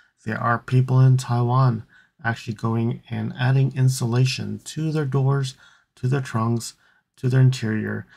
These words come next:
just to get a better refined drive. But then, you know, these engines are the ones that are producing a lot of that noise. So I think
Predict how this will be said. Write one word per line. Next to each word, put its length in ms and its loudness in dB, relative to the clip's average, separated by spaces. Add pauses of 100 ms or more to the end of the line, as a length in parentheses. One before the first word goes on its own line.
(180)
just 300 0
to 80 2
get 240 -4 (220)
a 80 -4
better 540 -4
refined 760 -4 (540)
drive. 500 -6 (400)
But 140 -2
then, 280 4
you 160 2
know, 200 6
these 320 4
engines 580 2 (240)
are 140 2
the 120 4
ones 340 0
that 140 -4
are 200 -2 (140)
producing 480 0
a 60 2
lot 240 0
of 140 -4
that 200 -6
noise. 500 -4 (460)
So 380 -4 (460)
I 100 -2
think 360 -6